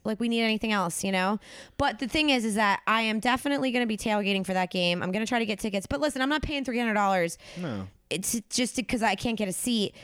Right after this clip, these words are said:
Speaker 1: but I am going to the Rams game because, you know, having the Eagles in L A twice a year is a treat for me. So anyway, on that note,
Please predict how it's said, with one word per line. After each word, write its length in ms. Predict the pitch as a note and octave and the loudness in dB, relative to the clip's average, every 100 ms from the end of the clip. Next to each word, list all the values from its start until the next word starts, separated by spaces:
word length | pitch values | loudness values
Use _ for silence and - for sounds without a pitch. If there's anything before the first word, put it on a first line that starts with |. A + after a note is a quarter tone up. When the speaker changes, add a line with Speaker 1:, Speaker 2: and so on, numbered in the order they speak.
| - - | -16 -2
Speaker 1:
but 100 | A3 | 2
I 40 | |
am 120 | A3 | 2
going 160 | C4 B3+ | 2 0
to 80 | A3+ | 2
the 80 | G3+ | 2
Rams 320 | G3 F#3+ F#3+ | 2 2 0
game 540 | F3+ F3 E3 E3 - | 0 0 0 -2 -6
because, 640 | - F3 F#3+ E3+ D#3+ - - | -8 -4 -2 -2 -2 -6 -6
you 80 | A3 | -2
know, 420 | G#3 E3+ F3+ F3+ - | 0 2 0 -2 -4
having 300 | A#3 B3 C#4 | -2 0 0
the 80 | C#4 | 0
Eagles 260 | C4+ C4 B3 | 0 0 0
in 60 | B3 | 0
L 160 | A#3 | 0
A 220 | A#3 A3+ | 2 2
twice 320 | A3 A3+ A3 A3+ | 0 -2 -2 0
a 40 | |
year 100 | A3+ | 0
is 80 | A#3 | 0
a 60 | G#3 | -2
treat 440 | - C#4+ - E3+ | 0 0 -2 -6
for 120 | G3 | -4
me. 400 | F#3 D3+ D3+ E3+ _ - - _ _ | -2 0 -2 -4 _ -20 -20 _ _
So 640 | - - G3 F#3+ F#3 F#3+ G3 | -6 0 4 4 4 4 2
anyway, 420 | C4 C#4+ A3+ G3 | 0 2 2 2
on 160 | G3+ G#3+ | 2 2
that 220 | B3+ C4 | 2 2
note, 320 | G#3 G3 G#3 | 4 2 2